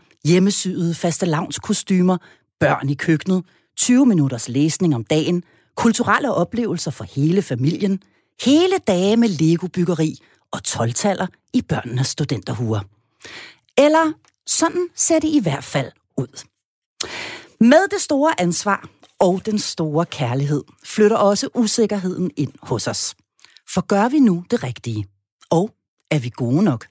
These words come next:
som forældre? Og lige præcis det spørgsmål er overskriften for denne episode af Hjælp, jeg er forælder.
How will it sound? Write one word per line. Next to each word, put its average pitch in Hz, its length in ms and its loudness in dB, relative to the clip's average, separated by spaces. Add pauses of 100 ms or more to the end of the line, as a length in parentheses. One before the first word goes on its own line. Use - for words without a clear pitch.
som 165 180 -2
forældre? - 440 -8 (960)
Og 269 140 4
lige 330 140 6
præcis 320 420 -2
det 294 160 2
spørgsmål 170 540 -2
er - 160 -2
overskriften 147 640 -2
for - 120 -4
denne 302 400 2
episode 214 640 0
af 208 160 0 (140)
Hjælp, 127 340 -6
jeg 151 160 -2
er 151 60 -2
forælder. - 460 -6